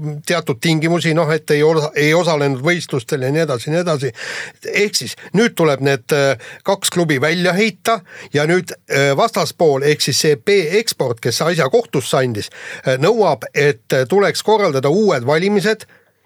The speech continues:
ilma nende kahe klubi osavõtuta, sest tegelikult, noh, kui me paberil vaatame tõesti, äh, president ja juhatus valiti,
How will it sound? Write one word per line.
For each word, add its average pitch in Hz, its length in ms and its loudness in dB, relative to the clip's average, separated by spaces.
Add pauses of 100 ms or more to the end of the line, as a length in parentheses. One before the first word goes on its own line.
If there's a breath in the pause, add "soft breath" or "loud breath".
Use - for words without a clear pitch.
(120)
ilma 170 240 2
nende 156 320 0
kahe 175 320 0
klubi 165 240 0
osavõtuta, 127 640 0 (160 loud breath)
sest - 180 -4
tegelikult, 156 480 -2
noh, 151 160 0
kui 156 80 0
me 139 140 2
paberil 175 340 0
vaatame 175 400 0
tõesti, 156 400 -2
äh, - 560 -2
president 180 480 -2
ja 143 80 2
juhatus 170 480 0
valiti, 185 540 -2